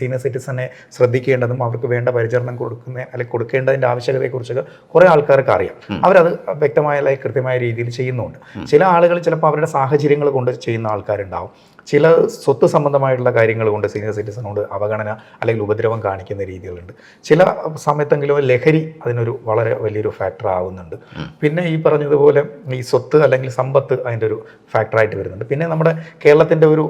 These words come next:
Speaker 1: സാംസ്കാരികപരമായിട്ടുള്ള കാര്യം, സാറ് നേരത്തെ സൂചിപ്പിച്ചതുപോലെ നമ്മുടെ ഒരു, ഒരു കൾച്ചറിൻ്റെ ഭാഗമായിട്ട് വരുന്ന ചില കാര്യങ്ങളും ഇതിൻ്റെ ഒരു ഫാക്ടറായിട്ട് വ്യക്തിപരമായി എനിക്ക് പലപ്പോഴും തോന്നിയിട്ടുണ്ട്.
Speaker 2: ഉം.
Speaker 1: അത് ഞാൻ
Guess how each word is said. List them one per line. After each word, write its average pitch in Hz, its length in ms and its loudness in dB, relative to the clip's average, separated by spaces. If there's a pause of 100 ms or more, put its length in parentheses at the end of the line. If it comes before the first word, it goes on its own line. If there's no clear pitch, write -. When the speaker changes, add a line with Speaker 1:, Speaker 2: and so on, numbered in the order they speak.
(120)
Speaker 1:
സാംസ്കാരികപരമായിട്ടുള്ള 151 1160 6
കാര്യം, 110 220 4
സാറ് 127 200 2
നേരത്തെ 127 320 -2
സൂചിപ്പിച്ചതുപോലെ 131 680 -4
നമ്മുടെ 143 280 0
ഒരു, 160 80 -2 (320)
ഒരു 160 140 2
കൾച്ചറിൻ്റെ 180 540 4
ഭാഗമായിട്ട് 156 560 4
വരുന്ന 147 320 4
ചില 139 120 2 (100)
കാര്യങ്ങളും 127 460 0
ഇതിൻ്റെ 123 200 -2
ഒരു 120 120 -4
ഫാക്ടറായിട്ട് 110 500 -2 (300)
വ്യക്തിപരമായി 143 500 2
എനിക്ക് 107 200 -4
പലപ്പോഴും 92 340 -6
തോന്നിയിട്ടുണ്ട്. 82 400 -16
Speaker 2:
ഉം. 80 60 -6 (200)
Speaker 1:
അത് 147 120 6 (100)
ഞാൻ 165 100 4